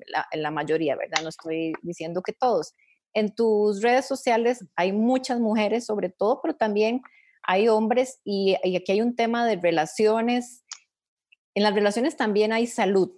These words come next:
¿verdad? Si tenemos ambientes con buenas relaciones, va a ser mucho más fácil cuidar nuestra salud y alargar nuestros telómeros y mantenernos menos estresados y más armoniosos.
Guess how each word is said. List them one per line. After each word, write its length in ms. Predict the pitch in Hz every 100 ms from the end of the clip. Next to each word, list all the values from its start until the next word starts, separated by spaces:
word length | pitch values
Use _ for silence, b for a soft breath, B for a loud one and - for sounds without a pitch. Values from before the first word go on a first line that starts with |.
| _ _
¿verdad? 260 | 165 165 220
Si 120 | 202
tenemos 360 | 170 180 240
ambientes 600 | 254 220 220 226 220 240
con 160 | - 180
buenas 260 | 180 208 220
relaciones, 720 | 220 185 - 202 226 226 - -
va 160 | 170
a 40 | 180
ser 320 | 196 196 - _ _
mucho 240 | 208 202 175
más 240 | 180 190
fácil 380 | 202 202 220 208
cuidar 240 | 185 170 180
nuestra 300 | 208 190 202
salud 360 | 165 170 190
y 80 | 196
alargar 340 | 175 160 160
nuestros 360 | 175 - 202 -
telómeros 520 | 165 175 185 196 196
y 60 | 160
mantenernos 640 | 156 151 160 165 196 196
menos 420 | 180 185 185 180
estresados 960 | 185 - 196 220 208 196 190 196 196 - -
y 320 | 165 151 151 -
más 220 | 175 185
armoniosos. 840 | 190 185 180 180 165 - 147 -